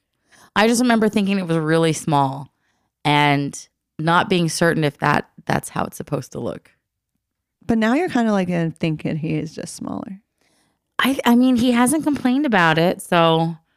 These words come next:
Speaker 1: I guess he's fine.
Speaker 2: Interesting.
Speaker 1: He's fine.
Speaker 2: I wonder if Chris,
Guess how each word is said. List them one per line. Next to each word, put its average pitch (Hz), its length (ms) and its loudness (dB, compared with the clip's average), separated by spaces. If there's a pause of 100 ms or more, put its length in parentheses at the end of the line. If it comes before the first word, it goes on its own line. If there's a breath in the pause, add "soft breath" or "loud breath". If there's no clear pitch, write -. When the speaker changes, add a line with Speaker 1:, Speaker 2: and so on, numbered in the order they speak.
(420)
Speaker 1:
I 156 100 0
guess 175 320 0
he's 285 280 -2
fine. 156 640 0 (1160)
Speaker 2:
Interesting. - 640 -10
Speaker 1:
He's 170 260 -8
fine. 180 540 0 (480)
Speaker 2:
I 220 60 -2
wonder 285 320 0
if 277 80 -4
Chris, - 320 -6